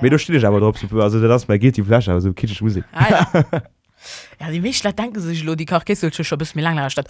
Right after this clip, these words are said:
Speaker 2: Boah, hier nutzt sich ja neu froh, verlust.
Speaker 1: <laughs> Ja, ja,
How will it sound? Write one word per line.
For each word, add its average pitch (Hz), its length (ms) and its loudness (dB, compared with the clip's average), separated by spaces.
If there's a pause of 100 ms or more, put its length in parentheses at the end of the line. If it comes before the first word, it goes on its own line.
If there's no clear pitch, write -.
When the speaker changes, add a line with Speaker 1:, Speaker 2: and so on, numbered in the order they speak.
(220)
Speaker 2:
Boah, 180 340 2
hier 220 140 2
nutzt 220 200 0
sich 214 120 -4
ja - 80 -4
neu 208 260 -4
froh, 208 480 -12
verlust. 190 1000 -2
Speaker 1:
<laughs> - 600 -6 (1300)
Ja, - 0 -
ja, 156 140 -2